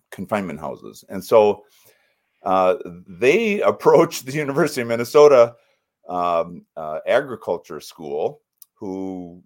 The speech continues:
through this, uh, E R C that I mentioned earlier, there, there was a connection between the Agriculture School and the School of Public Health. Um, and, and the connections were made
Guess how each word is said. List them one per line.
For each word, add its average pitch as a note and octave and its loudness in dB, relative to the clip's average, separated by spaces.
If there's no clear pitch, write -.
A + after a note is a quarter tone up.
through B2 -12
this, A2+ -4
uh, G2 0
E A#2 -2
R G#2+ 0
C A#2+ -10
that G#2 -6
I E2+ -12
mentioned F2+ -16
earlier, F2+ -6
there, F2 -8
there F#2 -8
was F2+ -8
a E2 -10
connection A2 -14
between F#2 -14
the D#2+ -6
Agriculture F#2+ -10
School E2+ -10
and E2 -16
the D2 -14
School F2+ -8
of - -10
Public D2+ -12
Health. F#2 -6
Um, E2+ -4
and, F#2 -10
and F2+ -10
the F#2+ -10
connections A#2+ -8
were A2+ -4
made G#2+ -8